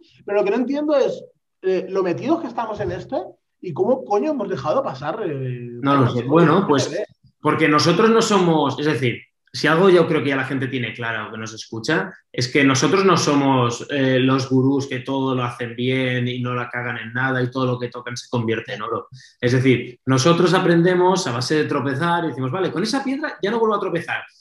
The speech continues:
Speaker 2: Y giras la cabeza y te caes con otra. Pues, pues vamos así. Algunas veces la acertamos, muchas la cagamos, ¿no? <laughs> Y es así. Y de hecho,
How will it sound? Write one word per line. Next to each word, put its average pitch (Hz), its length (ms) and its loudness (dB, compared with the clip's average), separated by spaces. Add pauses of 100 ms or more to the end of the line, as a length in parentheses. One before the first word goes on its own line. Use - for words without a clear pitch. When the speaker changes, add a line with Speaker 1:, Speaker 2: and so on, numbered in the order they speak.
(140)
Speaker 2:
Y 147 320 -2
giras 202 280 -4
la 202 100 -2
cabeza 214 420 -2
y 151 120 -8
te 131 160 -4
caes 175 180 2
con 135 180 -2
otra. 131 400 -4
Pues, 120 220 -10
pues 131 100 -10
vamos 175 300 2
así. 131 340 -2
Algunas 175 460 4
veces 185 460 -2
la 113 80 -2
acertamos, 196 840 2 (280)
muchas 180 560 2 (240)
la 117 160 -6
cagamos, 120 720 0 (100)
¿no? 180 260 2 (240)
<laughs> 165 600 -2 (260)
Y 151 120 0
es 165 100 4
así. 180 480 2
Y 160 80 2
de 151 140 2
hecho, - 320 -4